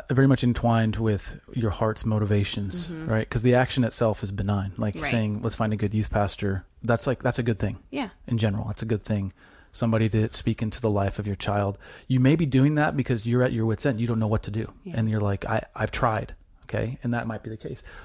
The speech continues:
Speaker 1: Or you might be doing it because you just don't see yourself as a spiritual authority in your child's life. They need a pastor.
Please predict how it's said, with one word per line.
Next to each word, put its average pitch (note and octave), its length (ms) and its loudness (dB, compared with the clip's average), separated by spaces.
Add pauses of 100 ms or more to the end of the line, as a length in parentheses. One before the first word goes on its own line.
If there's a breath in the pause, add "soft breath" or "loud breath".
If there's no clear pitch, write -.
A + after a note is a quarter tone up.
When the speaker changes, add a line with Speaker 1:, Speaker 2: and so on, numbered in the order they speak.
(100)
Speaker 1:
Or F#3 220 6
you D#3+ 140 2
might B2+ 160 4
be B2 80 0
doing A2+ 220 0
it - 40 -6
because A#2 360 -4
you C3 120 0
just C3 240 -2
don't A#2 220 0
see - 160 0
yourself C#3 420 0
as G#2 100 0
a G2+ 40 -4
spiritual G#2+ 380 -2
authority G2+ 300 0
in F#2+ 80 0
your F#2+ 100 0
child's F#2+ 340 0
life. A2+ 240 2
They G#2+ 100 0
need G2+ 140 -2
a F#2+ 40 -2
pastor. - 500 -6